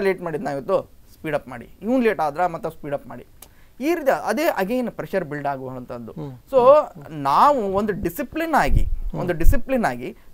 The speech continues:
Speaker 1: ಟೈಮ್ ಫ್ರೇಮ್ ಅನ್ನ ನಾವು ಯಾರು ಫಾಲೋ ಮಾಡ್ತಾ ಇಲ್ಲ.
Speaker 2: ಎಸ್.
Speaker 1: ಇದು ಕೂಡ ಆದಂಥ ಒಂದು ಕ್ರೈಮ್. ಅವಾಗ ಏನಾಗ್ತದೆ, ಡ್ರೈವರ್ ಮೇಲೆ ಪ್ರೆಷರ್ ಬಿಲ್ಡ್ ಆಗೋಕ್ಕೆ ಶುರು ಆಗುತ್ತೆ. ಅಕ್ಕಪಕ್ಕದಲ್ಲಿ ಕೂಡ ಅಂಥದ್ದು, "ಓ, ಆ ಬಸ್ಸು ಮುಂದೋಯ್ತು, ಆ ಬಸ್ಸನ್ನು ಓವರ್‌ಟೇಕ್ ಮಾಡಿ."
Speaker 2: ಹ್ಮ್. ಹ್ಮ್.
Speaker 1: ಆ, ಒಂದು ರೀತಿ ಇದೊಂದು ಒಂದು ಹು-, ಉನ್ಮಾದ, ಒಂದು ಹುಮ್ಮಸ್ಸು ಅವರಲ್ಲಿ ಏನು ಒಂದು ಬರ್ತದೋ,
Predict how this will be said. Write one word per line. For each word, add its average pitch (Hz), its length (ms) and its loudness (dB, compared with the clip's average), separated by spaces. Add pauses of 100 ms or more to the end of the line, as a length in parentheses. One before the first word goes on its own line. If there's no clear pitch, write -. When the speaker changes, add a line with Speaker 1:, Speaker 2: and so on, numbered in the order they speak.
(100)
Speaker 1:
ಟೈಮ್ 196 260 4
ಫ್ರೇಮ್ 214 240 -2
ಅನ್ನ 180 100 0
ನಾವು 190 180 -2
ಯಾರು 151 160 2
ಫಾಲೋ 143 260 0
ಮಾಡ್ತಾ 131 300 -2
ಇಲ್ಲ. 127 240 -8 (440)
Speaker 2:
ಎಸ್. - 360 -18
Speaker 1:
ಇದು 294 260 8
ಕೂಡ 233 240 2 (420)
ಆದಂಥ 160 480 -2
ಒಂದು 196 180 -2
ಕ್ರೈಮ್. 123 340 -12
ಅವಾಗ 302 240 2
ಏನಾಗ್ತದೆ, 240 280 -2
ಡ್ರೈವರ್ 214 400 4
ಮೇಲೆ 208 340 -2 (340)
ಪ್ರೆಷರ್ 196 280 2
ಬಿಲ್ಡ್ 170 240 -2
ಆಗೋಕ್ಕೆ 143 340 -6 (300)
ಶುರು 170 120 0
ಆಗುತ್ತೆ. 135 500 -2 (240)
ಅಕ್ಕಪಕ್ಕದಲ್ಲಿ 240 500 4
ಕೂಡ 208 200 0
ಅಂಥದ್ದು, 175 280 2
"ಓ, 196 160 6
ಆ 180 300 8
ಬಸ್ಸು 190 340 0
ಮುಂದೋಯ್ತು, 170 600 -2 (120)
ಆ 175 80 2
ಬಸ್ಸನ್ನು 180 280 -2
ಓವರ್‌ಟೇಕ್ 160 320 2
ಮಾಡಿ." 131 180 -6
Speaker 2:
ಹ್ಮ್. 127 360 -18
ಹ್ಮ್. - 360 -18 (180)
Speaker 1:
ಆ, 190 180 -2
ಒಂದು 254 200 4
ರೀತಿ 285 180 -4
ಇದೊಂದು 285 300 4
ಒಂದು 214 460 0
ಹು-, 190 300 -8
ಉನ್ಮಾದ, 226 380 4
ಒಂದು 190 360 0
ಹುಮ್ಮಸ್ಸು 247 400 0
ಅವರಲ್ಲಿ 190 320 2
ಏನು 165 260 -2
ಒಂದು 143 240 -12
ಬರ್ತದೋ, 131 460 -8